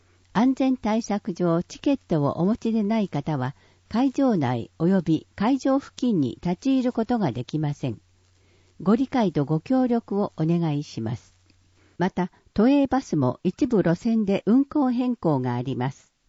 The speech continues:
詳しくは東京都交通局ホームページをご覧ください。東京都交通局の二次元コードがあります。日時、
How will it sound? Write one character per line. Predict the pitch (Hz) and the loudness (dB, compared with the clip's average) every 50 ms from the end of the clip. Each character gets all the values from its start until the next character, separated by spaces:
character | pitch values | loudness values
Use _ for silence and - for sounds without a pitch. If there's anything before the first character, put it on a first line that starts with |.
| _ _ _ _ _ _ _ _ _ _ _ _ _ _ _ _ _ _ _ _ _ _ - | _ _ _ _ _ _ _ _ _ _ _ _ _ _ _ _ _ _ _ _ _ _ -4
詳 | - 240 254 269 | -2 0 0 0
し | - - | -2 -8
く | - - 202 170 | -8 -2 0 2
は | 165 165 - | 2 2 2
東 | - 262 277 277 - | 2 2 2 2 0
京 | - 285 262 226 | 0 0 0 0
都 | - - 156 151 - | 0 0 -2 -2 0
交 | - 240 240 254 - | 0 0 0 0 -2
通 | - - 247 233 202 | -2 -2 -2 -2 -2
局 | - - - 123 - - 143 147 | 0 -2 -4 -4 -2 -4 -4 -4
ホ | - - 226 254 | -2 -2 -2 0
ー | 269 | 0
ム | 254 262 262 | 0 0 0
ペ | - 262 254 240 | 0 0 0 0
ー | 202 | 0
ジ | 143 139 | -2 -2
を | 123 120 120 - | -2 -2 -2 -2
ご | - 151 151 | -2 -2 0
覧 | 160 165 165 156 | 0 0 -2 -2
く | - - 139 | -4 -6 -4
だ | 135 135 | -4 -4
さ | - - 135 120 | -4 -2 -4 -4
い。 | - - _ _ _ _ _ _ _ _ _ _ _ _ _ _ _ _ _ _ _ _ _ _ _ _ _ _ - | -4 -8 _ _ _ _ _ _ _ _ _ _ _ _ _ _ _ _ _ _ _ _ _ _ _ _ _ _ 0
東 | - 269 294 285 - | 2 2 2 2 2
京 | - 339 330 226 | 2 2 2 4
都 | - - 170 170 | 2 0 0 0
交 | - - 254 262 262 | 0 0 0 0 0
通 | - - 262 247 226 | -2 -4 -4 -4 -2
局 | - 160 147 - 135 127 | -2 -4 -4 -2 -4 -2
の | 131 131 - - | -2 -2 -4 -2
二 | - 165 165 175 | 0 0 0 0
次 | 233 240 | -2 -2
元 | 254 247 247 226 | -2 -2 -2 -4
コ | 214 - 233 220 | -4 -2 -2 0
ー | 208 | 0
ド | 190 170 135 | 0 -2 -2
が | 127 123 113 | -2 -2 -4
あ | 120 | -4
り | 113 113 117 | -4 -4 -6
ま | 113 110 123 | -4 -4 -6
す。 | - - - _ _ _ _ _ _ _ _ _ _ _ _ _ _ _ _ _ _ _ _ _ _ _ _ _ _ _ _ _ _ _ - | -6 -8 -18 _ _ _ _ _ _ _ _ _ _ _ _ _ _ _ _ _ _ _ _ _ _ _ _ _ _ _ _ _ _ _ 0
日 | 226 254 - - 190 | 0 0 0 -2 -6
時、 | 131 - 107 - | -6 -6 -10 -14